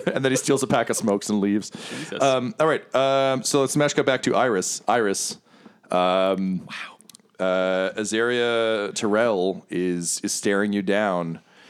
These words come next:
Speaker 1: Now, there are a bunch of things you can do. You can still use some of your abilities. Uh, you can try and see the future. You can try and manipulate her. It's up to you.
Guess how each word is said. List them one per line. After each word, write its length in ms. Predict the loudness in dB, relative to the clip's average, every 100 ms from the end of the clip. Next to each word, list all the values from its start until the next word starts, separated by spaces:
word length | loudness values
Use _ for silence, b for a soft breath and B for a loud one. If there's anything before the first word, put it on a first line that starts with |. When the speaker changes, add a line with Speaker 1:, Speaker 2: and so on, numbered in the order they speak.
| B B
Speaker 1:
Now, 260 | 2 2 0
there 160 | 0 2
are 60 |
a 40 | 0
bunch 260 | 0 0
of 60 | 0
things 140 | -2
you 60 | 0
can 80 | -2
do. 100 | -2
You 120 | -2
can 140 | -2 -2
still 220 | 0 0
use 120 | 0
some 140 | 0 2
of 60 |
your 100 | 0
abilities. 640 | 2 0 2 0 -2 -2 -2
Uh, 80 | 0
you 120 | 0
can 100 | -2
try 140 | 0 -2
and 80 | -2
see 100 | -4
the 80 |
future. 440 | -4 -6 -2 0 0
You 120 | 0
can 120 | -2
try 140 | 0 0
and 100 | 2
manipulate 400 | 0 0 0 0
her. 60 |
It's 120 | -2
up 100 | -4 -6
to 80 |
you. 380 | -6 -4 -4 -8